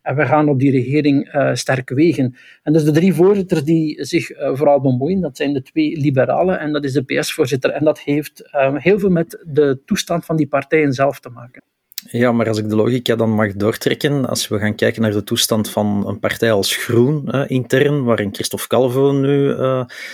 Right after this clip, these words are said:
Speaker 2: een halve zwaan-, kiest voor een halve zwanenzang, een partij die maar acht procent in de laatste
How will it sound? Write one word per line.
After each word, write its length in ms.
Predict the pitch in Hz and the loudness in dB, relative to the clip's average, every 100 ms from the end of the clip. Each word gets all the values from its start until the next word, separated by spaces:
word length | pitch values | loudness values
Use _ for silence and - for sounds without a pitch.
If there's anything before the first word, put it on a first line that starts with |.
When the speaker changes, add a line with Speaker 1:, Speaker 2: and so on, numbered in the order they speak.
| - | -18
Speaker 2:
een 280 | - - 113 | -10 -6 -2
halve 280 | 104 127 120 | 2 2 2
zwaan-, 520 | 113 120 123 - 113 | 0 2 2 0 -8
kiest 260 | - 139 - | -4 -2 -2
voor 100 | 120 | 0
een 80 | 120 | 0
halve 260 | 117 120 | 2 2
zwanenzang, 680 | 110 107 117 120 117 123 120 - - - _ | 0 2 2 2 -2 -4 -4 -10 -18 -18 _
een 240 | 110 110 | -4 -2
partij 420 | 107 - - 117 | -2 -4 0 0
die 140 | 113 110 | 2 0
maar 180 | 107 | 0
acht 200 | - - | -2 -6
procent 380 | - - 120 120 | -6 -2 2 2
in 80 | 117 | 2
de 60 | 110 | 2
laatste 300 | 107 - | 2 0